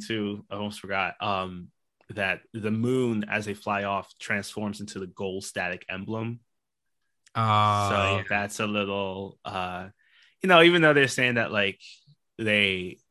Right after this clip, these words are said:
Speaker 1: there is a possibility. Like, we grow, watching this, you would think that, like, "Oh, yeah, it's gonna be another episode next week or next season." But no, this kind of, watching this, it was like, this was a definitive end. So we made it.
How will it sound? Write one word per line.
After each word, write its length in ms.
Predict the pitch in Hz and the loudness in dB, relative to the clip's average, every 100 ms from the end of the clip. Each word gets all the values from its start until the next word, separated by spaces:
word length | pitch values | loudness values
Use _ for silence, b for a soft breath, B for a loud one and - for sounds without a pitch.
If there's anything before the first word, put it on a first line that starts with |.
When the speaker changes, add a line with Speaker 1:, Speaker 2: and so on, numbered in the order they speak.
| - | -4
Speaker 1:
there 200 | 113 104 | -2 0
is 140 | 95 | -4
a 40 | 98 | -8
possibility. 640 | 95 98 - 98 87 90 87 | -8 -10 -8 -8 -8 -8 -8
Like, 120 | 87 | 0
we 280 | 120 110 B B - | 0 0 B B 0
grow, 300 | 135 135 110 - | 4 4 0 -6
watching 400 | 120 143 139 127 | 4 6 6 4
this, 260 | 117 110 - | 2 0 -2
you 120 | 110 | -4
would 100 | 110 | -2
think 200 | 113 104 | -4 -2
that, 100 | 104 | -2
like, 160 | 104 - | 0 4
"Oh, 120 | 214 | 6
yeah, 160 | 185 156 | 8 8
it's 80 | 135 | 4
gonna 140 | 139 | 2
be 60 | 117 | 2
another 280 | 110 110 | 2 2
episode 400 | 101 104 - 101 | 0 -2 -6 -6
next 260 | 95 101 - | -6 -12 -6
week 260 | 98 95 - | -2 -2 -4
or 100 | 90 | -6
next 260 | 90 92 - | -6 -8 -10
season." 460 | 95 90 92 90 | -8 -8 -8 -8
But 100 | 87 | -8
no, 180 | 92 87 80 | -8 -8 -6
this 280 | 104 - - | -8 -10 -16
kind 220 | - 110 101 | -6 -4 -4
of, 100 | 90 _ | -6 _
watching 460 | 110 107 110 110 107 | -8 2 2 2 -4
this, 160 | 98 - | -6 -6
it 40 | |
was 120 | 101 | -8
like, 140 | 92 90 | -8 -10
this 160 | 98 | -10
was 120 | 101 92 | -10 -12
a 60 | |
definitive 540 | 90 - 85 76 80 57 | -14 -12 -12 -10 -10 -10
end. 300 | 55 52 - _ _ _ _ _ _ _ _ _ _ _ _ _ _ _ _ | -12 -12 -20 _ _ _ _ _ _ _ _ _ _ _ _ _ _ _ _
So 680 | - 127 131 127 123 120 113 _ _ _ _ _ _ _ - | -2 4 8 8 6 2 -4 _ _ _ _ _ _ _ -4
we 120 | 131 | 2
made 220 | 131 151 | 6 6
it. 240 | 131 120 | 4 0